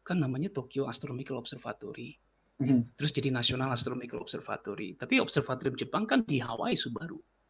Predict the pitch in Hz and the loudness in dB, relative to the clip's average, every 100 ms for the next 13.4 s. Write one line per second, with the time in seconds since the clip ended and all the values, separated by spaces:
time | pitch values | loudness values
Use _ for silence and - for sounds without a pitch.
0 | _ _ _ _ - 120 117 113 196 - | _ _ _ _ -8 -4 -2 2 0 0
1 | - - _ _ _ - - 147 170 135 | -10 -12 _ _ _ -4 0 0 2 0
2 | 185 - 110 147 - - 123 - - - | 0 0 0 2 2 2 -2 -2 -16 -16
3 | - - - 135 120 127 131 123 - - | -16 -16 -2 2 4 6 6 8 6 6
4 | 165 127 - - - - 480 466 - - | -4 0 0 -2 -6 -2 0 0 -4 -8
5 | - - _ _ _ _ _ _ - _ | -20 -20 _ _ _ _ _ _ -20 _
6 | _ - 127 117 _ _ - 156 180 139 | _ -8 -8 -8 _ _ 8 12 12 12
7 | 143 240 240 147 139 139 139 - 143 131 | 10 10 12 12 12 10 6 4 2 2
8 | 135 127 - 123 110 107 110 208 131 127 | 2 4 2 0 0 0 0 2 2 0
9 | - 104 113 117 196 185 120 110 135 165 | -2 -6 -4 -2 -2 -2 -2 -4 -4 -4
10 | 185 - - - - 123 127 110 131 127 | -2 -4 -6 -16 -12 -10 -6 -4 -2 0
11 | 120 117 175 131 113 98 143 123 123 120 | 0 2 0 0 0 0 2 0 0 -4
12 | 107 110 113 143 131 113 107 113 120 123 | -4 -6 -6 -6 -6 -4 -2 -2 -2 -6
13 | - 135 123 | -8 -10 -14